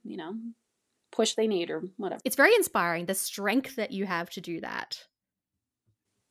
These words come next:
Speaker 1: Mm-hmm. <laughs> Thank
Speaker 2: Yep.
Speaker 1: you.
Speaker 2: I look up to you, Bethy. <laughs>
Speaker 1: Aw, thanks, Miss Erin.
Speaker 2: That's right.
Speaker 1: <laughs>
Speaker 2: Uh, is there anything else about the speech pathology profession or life, uh,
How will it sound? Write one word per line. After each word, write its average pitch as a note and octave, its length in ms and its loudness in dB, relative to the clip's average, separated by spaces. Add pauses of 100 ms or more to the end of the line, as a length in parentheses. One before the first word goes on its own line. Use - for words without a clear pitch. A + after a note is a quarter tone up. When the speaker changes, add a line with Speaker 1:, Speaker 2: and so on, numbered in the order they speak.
Speaker 1:
Mm-hmm. A#3 200 -2 (720)
<laughs> - 120 -2
Thank D#4 180 2
Speaker 2:
Yep. G#3 80 8
Speaker 1:
you. A3 120 0 (140)
Speaker 2:
I D#4 80 4
look F4 140 0
up E4+ 120 -2
to G#4 100 2
you, G4 60 6
Bethy. D#4 280 0 (380)
<laughs> B3+ 360 -2
Speaker 1:
Aw, A#3+ 760 2 (280)
thanks, F#4 240 -8
Miss - 140 -8
Erin. E4 220 -4
Speaker 2:
That's B4+ 180 -4
right. F#3+ 220 2
Speaker 1:
<laughs> B3+ 100 4 (540)
Speaker 2:
Uh, C4+ 320 10 (100)
is D#4+ 140 6
there D#4 140 4
anything E4 420 2
else B3 340 0 (200)
about A3 340 0
the A3+ 80 -4
speech D#4 280 0
pathology A3+ 340 0
profession F3+ 640 -4
or F3 140 -4
life, A3 840 2
uh, F3 340 -4